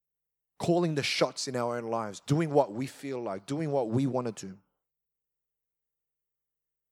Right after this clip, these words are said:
You know, th-, there's really nothing inside of us that would have impressed God for God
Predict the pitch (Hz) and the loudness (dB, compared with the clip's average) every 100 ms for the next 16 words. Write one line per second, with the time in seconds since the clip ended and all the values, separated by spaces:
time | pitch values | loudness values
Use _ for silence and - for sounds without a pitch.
0 | _ _ - - - 196 196 202 156 180 | _ _ -20 -4 4 8 8 8 8 6
1 | 160 185 294 320 165 170 208 185 139 156 | 4 -2 0 0 0 -2 -2 -2 0 6
2 | 143 185 147 - 139 135 165 143 - - | 8 8 4 2 2 4 2 2 2 2
3 | 147 - - 135 131 - - - - 135 | 2 -2 0 2 0 -4 -18 -18 -4 -2
4 | 127 123 131 | 2 4 4